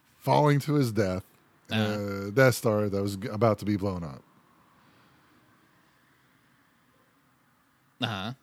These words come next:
Speaker 2: Continue.
Speaker 1: He's back.
Speaker 2: Yeah, he's back.
Speaker 1: No, I'm just saying,
Speaker 2: And there,
Speaker 1: he's
Speaker 2: and there's no
Speaker 1: back.
Speaker 2: explanation. It's like, he's back.
Speaker 1: Yeah, that, well, that's what I mean. That's my criticism with the film. Things happen just 'cause J J wanted them to happen without explaining how.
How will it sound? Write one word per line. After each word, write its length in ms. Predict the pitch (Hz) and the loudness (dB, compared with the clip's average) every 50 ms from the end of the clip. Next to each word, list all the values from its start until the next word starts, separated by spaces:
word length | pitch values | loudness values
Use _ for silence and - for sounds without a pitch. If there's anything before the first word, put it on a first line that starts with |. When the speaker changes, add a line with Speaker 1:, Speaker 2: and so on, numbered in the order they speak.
| _ - - | _ -18 -12
Speaker 2:
Continue. 360 | - 147 139 - 135 117 107 | -10 -8 -6 -6 -4 -2 4
Speaker 1:
He's 220 | 110 147 160 156 135 | 8 10 10 10 10
back. 480 | 113 139 104 82 69 - - - - _ - | 8 6 6 4 -2 -10 -16 -18 -20 _ -14
Speaker 2:
Yeah, 220 | 101 98 87 - | -12 -12 -12 -12
he's 140 | - 110 110 | -12 -14 -12
back. 140 | 107 - 226 | -6 0 2
Speaker 1:
No, 80 | 226 | 4
I'm 160 | 160 147 151 175 | 6 6 6 4
just 180 | 175 156 - | 4 2 4
saying, 320 | - 208 180 117 92 85 98 | 2 2 2 2 0 0 0
Speaker 2:
And 100 | 151 151 | 0 2
there, 80 | 165 190 | 2 2
Speaker 1:
he's 60 | 202 | 2
Speaker 2:
and 100 | 170 170 | 2 2
there's 100 | 170 220 208 | 2 2 2
no 100 | 202 196 | 2 0
Speaker 1:
back. 80 | 185 | -2
Speaker 2:
explanation. 520 | 180 - - 196 185 180 180 170 - 139 120 | -2 -4 -6 -6 -4 -4 -4 -4 -6 -6 -8
It's 160 | 123 127 139 | -8 -6 -6
like, 140 | 151 143 151 | -6 -4 -4
he's 180 | 165 190 190 | -4 -4 -4
back. 400 | 147 131 127 127 127 131 - - - - | -2 -2 0 0 0 -2 -4 -8 -4 0
Speaker 1:
Yeah, 140 | 359 415 226 | 2 4 6
that, 240 | 151 180 196 202 | 6 6 6 4
well, 120 | 190 208 208 | 0 0 2
that's 240 | 202 214 208 - - | 4 2 2 2 0
what 100 | 214 208 | 0 2
I 40 | 202 | 2
mean. 320 | 208 226 196 131 101 92 - - - - - - - - _ _ | 4 4 2 2 0 -4 -8 -16 -20 -20 -20 -20 -20 -20 _ _
That's 600 | 202 139 123 120 131 139 139 180 185 190 180 - | -10 -10 -10 -10 -10 -4 0 0 2 2 0 0
my 120 | 180 180 170 | 0 0 0
criticism 640 | - - 151 156 143 127 - 127 117 107 104 107 | 2 2 2 2 2 0 0 -2 -4 -4 -4 -4
with 100 | 104 101 | -4 -4
the 120 | - 98 92 | -6 -8 -10
film. 280 | - - 98 82 76 - | -8 -8 -10 -10 -8 -6
Things 260 | - 120 143 151 135 | -2 0 0 0 2
happen 520 | - 156 143 139 131 - 127 120 113 113 101 | 4 6 6 6 4 2 2 0 0 -2 -4
just 220 | 104 107 95 - | -4 -6 -6 -4
'cause 220 | - 127 107 87 - | -4 -4 -4 -4 -6
J 200 | - 110 104 101 | -8 -6 -6 -4
J 120 | 92 110 | -2 -2
wanted 220 | 110 101 107 107 110 | -2 -2 -2 -2 -2
them 140 | 110 107 104 | -2 -2 -2
to 60 | 101 | -2
happen 400 | 113 107 101 95 - 98 98 95 | -2 -2 -2 -4 -6 -6 -6 -6
without 240 | 90 - 107 101 95 | -6 -6 -6 -6 -6
explaining 480 | 98 - - - 101 95 92 92 90 - - 110 - - - | -8 -8 -8 -8 -8 -8 -10 -12 -14 -16 -18 -18 -18 -18 -18
how. 460 | - - 117 113 101 80 62 - - | -12 -8 -6 -6 -6 -6 -8 -12 -14